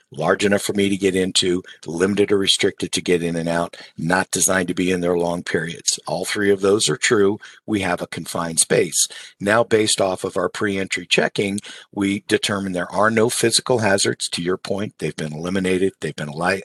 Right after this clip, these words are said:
isolated, or they just didn't exist in the first place. We drop our, our monitor in there, our atmospheric monitor, and it comes up dirty, or, you know, we, we get readings on there. So now we've got an atmospheric hazard.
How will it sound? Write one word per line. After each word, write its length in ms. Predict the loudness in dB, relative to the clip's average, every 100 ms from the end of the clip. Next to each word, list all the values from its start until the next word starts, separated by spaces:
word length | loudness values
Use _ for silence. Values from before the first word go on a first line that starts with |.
| 2
isolated, 640 | 4 4 2 2 2 -2 -6 0
or 100 | 4
they 120 | 4
just 240 | 2 2
didn't 180 | 0 -2
exist 340 | -2 0 0 -2
in 120 | -6
the 40 |
first 320 | -6 -4 -2
place. 360 | 2 0 2 -4 -6 -12 -10 -10 -6
We 80 | -4
drop 340 | 2 2 2
our, 240 | 2 4 2
our 160 | 2 2
monitor 480 | 2 2 2 0
in 140 | 0 2
there, 200 | 2 2 -2 _ _ -2
our 120 | 0
atmospheric 600 | 0 0 2 2 2 0
monitor, 440 | 0 0 0 -2 -4 -16 -16
and 220 | -4 0 0
it 160 | 0
comes 320 | 0 0 2
up 180 | 2 2 _ _ _ _ _
dirty, 380 | 0 2 0 -8 _ _ _ -6
or, 340 | 2 4 2 -2
you 100 | -2
know, 120 | -2 0
we, 200 | 0 0
we 180 | 0
get 200 | 0 0
readings 400 | 2 0 0 0
on 180 | 0 0
there. 220 | -4 -4
So 160 | -2 0
now 180 | 2 4
we've 140 | 2
got 180 | 4 2
an 140 | 2
atmospheric 640 | -2 0 0 2 2 0 -2
hazard. 440 | -4 -2 -4 -4